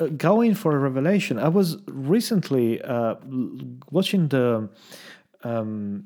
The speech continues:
the, the statistics. Uh, I can't remember the number, but apparently, um, horoscopes app, uh, apps are very popular with millennials. And you say, like,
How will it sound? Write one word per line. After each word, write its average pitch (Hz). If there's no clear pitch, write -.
the, 113
the 117
statistics. -
Uh, -
I 117
can't 160
remember 120
the 107
number, 104
but 127
apparently, 123
um, 120
horoscopes 143
app, 143
uh, 127
apps 147
are 117
very 143
popular 147
with 120
millennials. 123
And 120
you 120
say, 117
like, 101